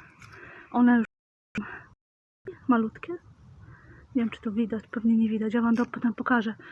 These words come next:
Ale mniej więcej, no, to są stare liście, tak? Stare liście nas nie interesują.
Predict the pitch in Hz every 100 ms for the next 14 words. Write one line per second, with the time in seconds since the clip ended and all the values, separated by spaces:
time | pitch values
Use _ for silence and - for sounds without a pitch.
0 | - - 247 254 254 247 254 247 240 240
1 | 247 - 240 - 226 214 202 - 196 -
2 | 247 262 - - - - - - - -
3 | - 240 247 240 240 - 240 220 - -
4 | 220 - 277 277 277 254 - 226 226 226